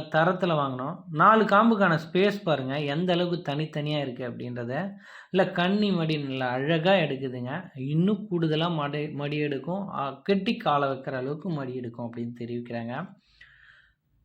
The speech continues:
இந்த அழகிய செவலை சட்டை ஜெர்சி சினை மாடு விற்பனைக்கு எங்க இருக்குன்னு நம்ம பார்த்தோம்னா, கோயம்புத்தூர் மாவட்டம் அன்னூர் பச்சாப்பாளையத்துல நண்பர் செல்வ பிரபாகரன் அவர்கள்கிட்ட விற்பனைக்கு வந்திருக்கு. டிரான்ஸ்போர்ட்டேஷன்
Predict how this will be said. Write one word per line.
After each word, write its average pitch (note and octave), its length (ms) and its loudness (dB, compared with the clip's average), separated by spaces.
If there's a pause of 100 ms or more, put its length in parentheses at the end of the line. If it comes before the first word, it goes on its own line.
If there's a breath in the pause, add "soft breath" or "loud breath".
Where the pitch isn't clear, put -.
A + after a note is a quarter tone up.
இந்த E3+ 160 4
அழகிய F3+ 460 4 (320)
செவலை G3 380 4
சட்டை D#3 320 0 (160)
ஜெர்சி D#3+ 380 0
சினை F3 400 0
மாடு D#3 260 0 (120)
விற்பனைக்கு E3 520 0
எங்க C#3 200 -2
இருக்குன்னு C#3+ 340 -4
நம்ம A#2+ 200 -6
பார்த்தோம்னா, A#2+ 480 -4 (640)
கோயம்புத்தூர் G#3 640 6
மாவட்டம் C3 420 -2
அன்னூர் C3 360 -6
பச்சாப்பாளையத்துல B2+ 840 -2 (640 soft breath)
நண்பர் E3 400 0
செல்வ A#3+ 380 4
பிரபாகரன் E3 720 4
அவர்கள்கிட்ட D3+ 640 0 (220)
விற்பனைக்கு C3 520 -8
வந்திருக்கு. B2+ 420 -4 (600 soft breath)
டிரான்ஸ்போர்ட்டேஷன் F#3+ 920 4